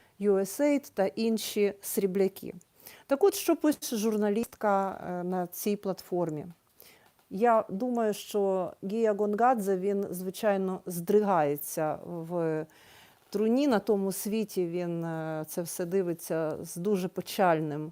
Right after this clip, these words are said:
поглядом. Але ми маємо те, що маємо. Так от, чи можуть партнери застосунку «Мрія» отримати персональні дані дітей?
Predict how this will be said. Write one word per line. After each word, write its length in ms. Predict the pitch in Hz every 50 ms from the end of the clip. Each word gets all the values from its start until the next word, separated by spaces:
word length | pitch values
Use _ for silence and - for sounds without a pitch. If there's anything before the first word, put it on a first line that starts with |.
| - _
поглядом. 640 | - 208 226 269 277 262 202 170 170 160 160 165 - _ - - - - - - - - _ -
Але 420 | - 202 208 208 202 196 196 185 - - -
ми 200 | 208 226 202 208
маємо 340 | 202 214 226 220 214 208 196
те, 180 | 190 - 185 185
що 200 | - - - 190
маємо. 500 | 185 180 175 160 156 147 143 139 139 175 156 _ _ _ _ _ _ _ _ _ _ _ _ - _ _ _ _ _ - _ _ _ -
Так 220 | - 254 254 -
от, 220 | 156 135 - - _ _ _ - - - _ _ _ _ -
чи 200 | - - - 269
можуть 520 | 262 269 302 359 370 330 254 233 214 - -
партнери 640 | - 240 247 269 240 - - 247 277 285 254 226 202 185
застосунку 800 | 170 208 190 - - 220 208 - - - 220 202 185 - - 175
«Мрія» 400 | 175 185 202 247 302 294 254 220
отримати 720 | - - 196 - - 214 233 269 294 277 262 240 - - 202
персональні 960 | 202 - 202 196 196 - - 220 202 196 202 220 247 262 269 254 240 226 220
дані 460 | 180 170 196 196 202 208 208 202 202
дітей? 800 | 185 170 214 220 - _ _ - 190 185 165 147 139 131 - 165